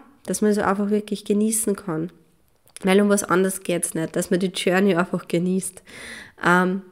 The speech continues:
genau, so viel zu Kopf abschalten im Coaching. Vielleicht benenne ich das Ganze nur um, vielleicht lasse ich es auch so.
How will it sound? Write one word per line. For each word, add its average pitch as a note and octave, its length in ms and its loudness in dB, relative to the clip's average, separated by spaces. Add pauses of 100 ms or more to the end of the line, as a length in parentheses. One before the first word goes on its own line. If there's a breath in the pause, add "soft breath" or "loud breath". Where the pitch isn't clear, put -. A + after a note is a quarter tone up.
genau, B3 240 6
so A3+ 140 2
viel A3+ 160 2
zu - 140 -8
Kopf - 300 -2
abschalten G#3+ 600 0
im F#3 60 -8
Coaching. C4 420 2
Vielleicht A3 560 4 (640)
benenne A3+ 320 6
ich A#3+ 60 2
das A3+ 140 0
Ganze A3+ 360 2
nur A3 140 0
um, G3+ 200 0
vielleicht G#3+ 440 0
lasse F#3+ 240 0
ich G3 80 -2
es G3 140 -2
auch - 40 -4
so. F#3+ 180 -2